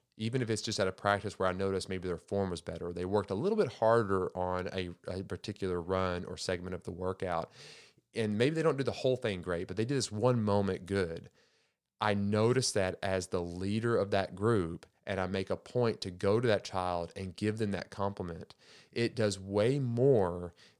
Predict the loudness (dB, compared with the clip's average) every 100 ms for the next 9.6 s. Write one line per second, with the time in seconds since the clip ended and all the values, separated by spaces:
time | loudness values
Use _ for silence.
0 | _ _ -2 0 0 -2 -2 -4 -2 0
1 | 0 2 0 0 0 0 0 -2 -2 0
2 | -2 -2 0 0 -2 -2 -4 0 -2 -2
3 | -4 -4 0 2 2 2 2 2 2 0
4 | -4 -10 _ -2 -2 0 2 4 4 2
5 | 0 0 -2 -6 -4 -2 -2 -4 -6 -6
6 | -6 -6 -8 -12 -16 -18 _ _ _ _
7 | _ _ -4 2 2 4 0 0 0 2
8 | 2 2 -2 -4 -6 -8 0 2 2 2
9 | 0 -4 -6 -10 -10 -12